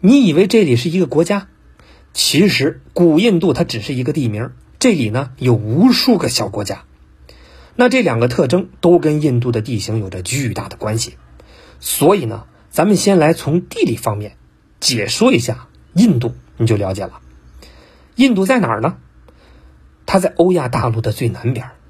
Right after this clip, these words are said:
就是凸出来一大块的地方。但是你说它是块大陆吧，它又没有那么大，所以这里呢又叫印度次大陆。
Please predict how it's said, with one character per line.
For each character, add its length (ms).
就 140
是 100
凸 320
出 160
来 80
一 100
大 140
块 200
的 40
地 120
方。 180
但 160
是 100
你 160
说 140
它 100
是 120
块 120
大 200
陆 160
吧， 360
它 80
又 100
没 100
有 60
那 120
么 80
大， 180
所 400
以 80
这 160
里 140
呢 240
又 180
叫 420
印 260
度 260
次 200
大 100
陆。 160